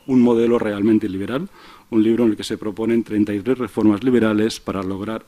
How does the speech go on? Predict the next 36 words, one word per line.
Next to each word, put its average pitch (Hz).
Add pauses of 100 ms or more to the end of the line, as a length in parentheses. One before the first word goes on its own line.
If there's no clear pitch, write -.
una 127
España 113 (420)
más 117
libre 101
y 98
más 90
próspera. 82 (440)
En 110
ese 113
mismo 104
año, 151
cuando 98
llega 101
su 104
primer 110
libro, 131
Una 123
alternativa 104
liberal 98
para 92
salir 104
de 135
la 104
crisis, 110 (360)
donde 120
nos 117
demuestra 123
que 104
fueron 107
los 110
gobiernos 113
de 107
los 95
bancos 120
centrales 107
quienes 127